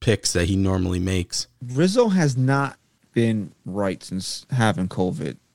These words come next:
Speaker 2: I don't, I don't know what it is. I don't know if he's dealing with some fatigue. You know, you hear, it, it affects
Speaker 1: Is it fatigue
Speaker 2: everybody.
Speaker 1: or is it that he's not playing every day?
Speaker 2: He's been playing every day.
Speaker 1: No, he ha-, he didn't play yesterday.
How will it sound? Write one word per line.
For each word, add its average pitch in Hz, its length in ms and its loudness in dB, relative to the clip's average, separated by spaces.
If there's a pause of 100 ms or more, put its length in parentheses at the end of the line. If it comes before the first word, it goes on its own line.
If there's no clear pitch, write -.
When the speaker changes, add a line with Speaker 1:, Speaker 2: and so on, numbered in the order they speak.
(140)
Speaker 2:
I 98 120 0
don't, 107 320 -4
I 101 240 0 (300)
don't 110 200 2
know 104 100 0
what 101 240 0
it 98 140 -2
is. 151 260 4
I 107 80 4
don't 104 140 -2
know 107 180 -2
if 95 100 -6
he's 101 300 -4 (520)
dealing 135 320 8
with 117 140 4
some 101 180 -2
fatigue. 175 640 6
You 117 180 2
know, 113 120 6
you 117 180 6
hear, 131 180 4
it, 117 540 4
it 147 140 6
affects 170 260 8
Speaker 1:
Is 202 120 8
it - 40 2 (100)
fatigue 180 200 6
Speaker 2:
everybody. 220 200 8
Speaker 1:
or 170 120 10
is 160 120 6
it 151 120 2
that 147 100 4
he's 139 140 4
not 139 160 4
playing 117 300 4
every 87 200 -2
day? 85 260 -6 (880)
Speaker 2:
He's 143 180 6
been 202 180 6
playing 107 360 6
every 90 200 -6
day. 82 320 -4
Speaker 1:
No, 120 120 4
he 170 100 4
ha-, 92 180 2
he 117 160 4
didn't 139 240 6
play 131 160 4
yesterday. 131 580 2